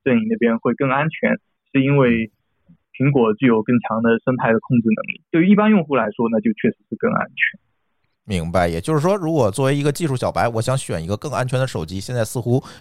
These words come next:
Speaker 2: 苹果仍然是一个比较好的选择。
Speaker 1: 呃，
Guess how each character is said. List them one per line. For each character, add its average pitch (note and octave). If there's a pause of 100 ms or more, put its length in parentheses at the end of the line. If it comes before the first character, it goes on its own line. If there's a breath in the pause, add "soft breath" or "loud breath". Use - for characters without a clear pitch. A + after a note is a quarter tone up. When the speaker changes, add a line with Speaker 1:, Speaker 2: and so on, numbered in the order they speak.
Speaker 2:
苹 B2+
果 A#2
仍 G#2
然 A2+
是 A2
一 G2
个 G2
比 G2+
较 G#2
好 -
的 -
选 -
择。 - (1400)
Speaker 1:
呃， A#2